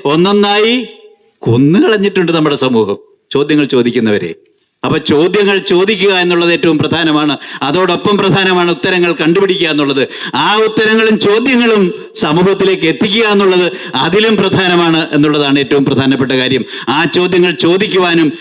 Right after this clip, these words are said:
ആ ചോദ്യങ്ങൾ മറ്റുള്ളവരെ കൊണ്ട് ചോദിപ്പിക്കുവാനും ആ ചോദ്യങ്ങൾക്ക് ഉത്തരം കണ്ടുപിടിക്കുവാനും എപ്പോഴും വാനനിരീക്ഷണം സഹായിക്കുന്നു എന്നുള്ളത് കൊണ്ടാണ്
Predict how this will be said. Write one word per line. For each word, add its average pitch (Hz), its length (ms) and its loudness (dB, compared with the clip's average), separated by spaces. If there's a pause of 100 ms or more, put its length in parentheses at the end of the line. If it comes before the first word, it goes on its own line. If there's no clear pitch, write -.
(220)
ആ - 20 0 (140)
ചോദ്യങ്ങൾ 185 420 2
മറ്റുള്ളവരെ 208 520 0
കൊണ്ട് 185 140 0 (100)
ചോദിപ്പിക്കുവാനും 185 760 0 (360)
ആ 170 40 0 (180)
ചോദ്യങ്ങൾക്ക് 180 500 2
ഉത്തരം 214 300 0
കണ്ടുപിടിക്കുവാനും 175 720 2 (560)
എപ്പോഴും 175 540 2 (1120)
വാനനിരീക്ഷണം 147 720 2 (100)
സഹായിക്കുന്നു 180 580 0
എന്നുള്ളത് 165 380 2
കൊണ്ടാണ് 143 400 0